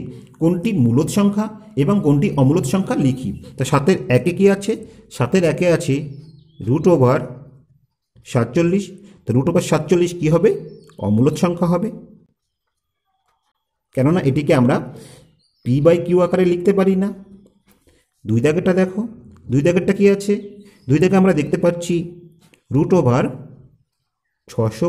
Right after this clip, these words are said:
পঁচিশ। root over ছশো পঁচিশকে ভাঙালে আমরা কি পাবো? আমরা পাবো পঁচিশ। আর আমরা জানি যে কোনো পূর্ণ সংখ্যাই হচ্ছে মূলদ সংখ্যা, অর্থাৎ পঁচিশ এখানে পূর্ণ সংখ্যা,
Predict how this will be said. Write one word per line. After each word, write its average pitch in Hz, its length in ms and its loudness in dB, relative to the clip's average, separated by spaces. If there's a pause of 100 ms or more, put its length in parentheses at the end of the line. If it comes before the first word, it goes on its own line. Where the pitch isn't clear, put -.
পঁচিশ। 170 380 -2 (1600)
root 160 180 0
over 185 180 2 (200)
ছশো 127 280 0 (100)
পঁচিশকে 147 340 -2
ভাঙালে 160 340 -2
আমরা 170 120 -2 (140)
কি - 120 -6
পাবো? 170 260 2 (340)
আমরা 110 200 -2
পাবো 127 220 0 (120)
পঁচিশ। 104 360 -2 (360)
আর 123 140 0
আমরা 165 120 2
জানি 190 220 2
যে 131 140 0
কোনো 185 200 2 (100)
পূর্ণ 143 240 4
সংখ্যাই 170 400 0
হচ্ছে 160 220 -2 (400)
মূলদ 117 340 2
সংখ্যা, 185 280 0 (320)
অর্থাৎ 135 300 0 (100)
পঁচিশ 123 280 0
এখানে 180 300 0
পূর্ণ 131 220 2
সংখ্যা, 185 360 0